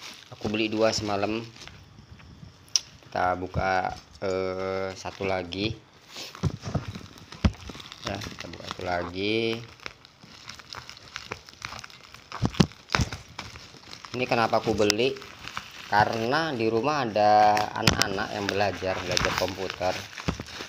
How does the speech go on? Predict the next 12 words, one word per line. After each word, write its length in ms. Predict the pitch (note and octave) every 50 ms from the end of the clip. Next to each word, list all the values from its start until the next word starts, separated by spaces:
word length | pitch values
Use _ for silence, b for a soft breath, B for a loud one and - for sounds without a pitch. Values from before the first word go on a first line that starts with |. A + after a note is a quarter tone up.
| - - - - - - - - - - - - - - - - - - - - - - - - - - - - - - - - - - - - - - - - - F#2+
Jadi, 160 | F#2+ F2+ G2+ -
kemarin 320 | A2 G#2 G2+ G2+ G#2+ A2
ceritanya 560 | G#2+ - A2 G#2 - - G2 G2 G2+ G2+ G#2
aku 240 | - - - A#2 G#2+
kurang 320 | - - G#2 G2+ G2 G2 G2+ - - F#2+
alat. 320 | F#2+ G2+ G#2 G#2+ G#2+ G#2 - - - - - - - - - - - - - - - - - - - - - - - - - - - - - -
Jadi, 160 | - F#2+ F#2+ G2+
ada 320 | G#2 G2+ G2+ G2 G2 F#2+
anak-anak 480 | G2+ G2 F#2+ F#2+ F#2+ F#2+ F#2 F#2+ F#2+ -
kelas 240 | G2 F#2+ F#2+ F#2 - G2+
dua 240 | F#2+ F#2+ F#2 F2+ F2
belas 880 | F#2 F2+ F2+ F2+ F#2 F#2+ G2 G2+ G2+ G#2 G#2 G2+ - - - - -